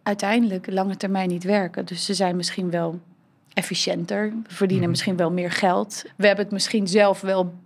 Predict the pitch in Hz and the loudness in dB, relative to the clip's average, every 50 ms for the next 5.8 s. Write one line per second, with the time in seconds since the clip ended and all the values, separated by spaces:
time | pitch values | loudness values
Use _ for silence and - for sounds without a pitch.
0 | _ _ _ - 180 175 175 202 202 - 240 247 262 285 240 226 - - - - | _ _ _ 4 4 4 4 4 2 2 2 4 4 2 0 -2 -4 -4 0 2
1 | 202 202 190 180 - - 185 196 202 - 262 233 202 180 - - - - 208 202 | 2 2 2 -2 -6 -4 -4 -2 -2 -4 -4 -4 -4 -4 -6 -6 -6 0 2 4
2 | 214 226 214 196 190 190 185 - - - - - - - - - - _ _ - | 4 4 2 2 0 -4 -6 -8 -16 -20 -20 -20 -20 -20 -20 -20 -20 _ _ -16
3 | - - 202 226 302 349 339 - 247 - - - - 165 202 208 190 180 175 175 | -8 0 2 2 2 2 2 -2 -2 -2 -2 -6 -6 -6 -4 -2 -2 -2 -2 -2
4 | - 180 170 - 185 175 - 185 185 190 190 196 - 175 185 190 180 - - 190 | -4 -6 -6 -4 -6 -6 -8 -6 -6 -4 -4 -4 -4 -4 -4 -6 -6 -6 -4 -4
5 | 185 180 175 - - 196 185 175 170 170 170 - - - 170 - | -4 -4 -4 -4 -2 -2 -2 -2 -4 -6 -8 -6 -6 -8 -8 -8